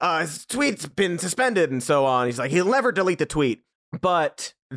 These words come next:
th-, this suspension happened, like, not exaggerating, two hours after, a-, it was, it was, like, within the, like, two hours of him on his YouTube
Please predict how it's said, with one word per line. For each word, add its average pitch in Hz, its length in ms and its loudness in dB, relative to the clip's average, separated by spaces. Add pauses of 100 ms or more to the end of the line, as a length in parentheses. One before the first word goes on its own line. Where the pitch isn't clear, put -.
th-, 156 220 0
this 156 500 0
suspension 139 720 -2
happened, 123 580 -2
like, 95 360 -6 (380)
not 147 200 0
exaggerating, 127 640 2 (160)
two 180 220 -2
hours 165 540 0 (280)
after, 127 640 0 (520)
a-, 143 160 -2
it 165 80 0
was, 156 200 0 (420)
it 165 60 2
was, 160 160 2
like, 160 220 0 (100)
within 170 320 -2
the, 190 100 2
like, 156 220 0
two 185 220 2
hours 135 320 2
of 113 440 0 (240)
him 131 480 0
on 123 140 0
his 120 240 -2
YouTube 120 640 0